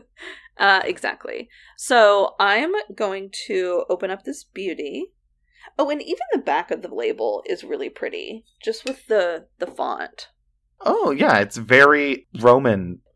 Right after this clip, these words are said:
Speaker 2: fresco looking font. I don't know. Did you even cut the foil?
Speaker 1: I did it earlier.
Speaker 2: Are you just shoving it through? Oh, okay. <laughs> I was like, "Are you just screwing that in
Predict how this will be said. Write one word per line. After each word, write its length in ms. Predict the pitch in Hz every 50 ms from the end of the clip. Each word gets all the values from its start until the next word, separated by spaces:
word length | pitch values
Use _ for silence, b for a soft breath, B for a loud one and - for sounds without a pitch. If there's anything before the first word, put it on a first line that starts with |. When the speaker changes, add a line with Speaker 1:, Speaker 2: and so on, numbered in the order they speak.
| _ _
Speaker 2:
fresco 720 | _ - - - 123 123 131 127 - - 104 87 82 82
looking 540 | 85 92 92 - - 95 85 90 90 92 123 - _ _ _ _ _ _
font. 460 | - - 82 78 73 76 85 - -
I 120 | 135 139 127
don't 200 | 85 73 - -
know. 300 | - 85 85 90 90 - _ _ _ _ _ _ _ _ _ _ _ _ -
Did 140 | - - 131
you 40 | 170
even 120 | 349 339
cut 300 | - - - 123 123 123
the 80 | - 147
foil? 640 | - - 104 98 95 101 117 143 165 170 - _ _ _ _ _ _ _ _ _ _ _ _ _ -
Speaker 1:
I 120 | - 233 240
did 200 | 233 277 302 320
it 100 | 359 311
earlier. 680 | 262 220 196 196 196 190 175 151 160 165 170 226 226 -
Speaker 2:
Are 80 | 113
you 40 | 120
just 160 | 123 123 123
shoving 380 | - - - 131 113 107 117 117
it 160 | 107 82 -
through? 220 | - - - 117 -
Oh, 180 | - 104 104 98 95 95
okay. 340 | - 107 85 104 - - - - - -
<laughs> 160 | - - -
I 60 | 160
was 140 | - - -
like, 120 | 156 135
"Are 80 | 120 113
you 120 | 113 127
just 220 | 139 - 190 - -
screwing 380 | - - 139 139 131 135 139
that 160 | 135 123 120
in 240 | 123 123 120 120 113